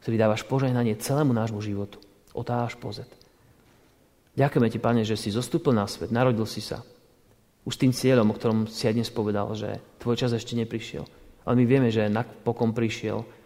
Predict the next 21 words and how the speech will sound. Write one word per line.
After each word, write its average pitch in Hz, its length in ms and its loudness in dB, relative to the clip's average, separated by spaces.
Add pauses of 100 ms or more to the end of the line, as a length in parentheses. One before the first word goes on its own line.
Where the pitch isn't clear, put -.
(220)
a - 80 -4
ty 127 80 -2
si - 160 0
umrel 156 320 6
za 117 80 2
naše 104 240 -2
hriechy. 101 540 -10 (260)
Ďakujeme 117 340 2
ti 113 80 -12
za 110 160 -2
to. 104 160 -8
Prosím, 123 320 -2
aby 107 160 0
si 110 160 -4
nás 107 240 -2 (360)
požehnal 143 440 2
svojou 107 240 -2
blízkosťou 107 560 -4 (560)
v 123 40 -4
novom 123 280 4
týždni. 101 360 -6